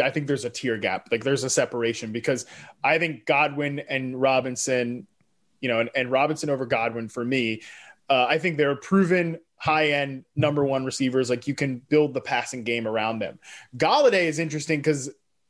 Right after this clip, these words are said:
you know, coming into the league, he was very similar to Allen Robinson, where he was a downfield guy, a contested catch threat, but I thought he got better every single year.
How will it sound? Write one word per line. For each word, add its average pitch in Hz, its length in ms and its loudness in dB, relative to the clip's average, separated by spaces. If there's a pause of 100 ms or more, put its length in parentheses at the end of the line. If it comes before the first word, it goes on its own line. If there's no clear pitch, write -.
(160)
you 180 160 2
know, 143 300 4 (200)
coming 208 300 2
into 196 220 2
the 147 100 2
league, 127 480 0 (260)
he 160 200 4
was 143 480 2 (220)
very 233 280 4
similar 196 400 2
to 185 260 4
Allen 135 240 2
Robinson, 127 520 0
where 113 100 2
he 131 140 0
was 123 260 2 (380)
a 120 80 -2
downfield 170 680 2
guy, 156 260 4
a 143 140 0
contested 160 640 -2
catch - 380 -2
threat, 143 360 2 (280)
but 143 80 4
I 180 100 4
thought 220 260 2
he 196 140 -4
got 165 320 2
better 143 360 4
every 147 280 4
single 156 400 0
year. 123 480 2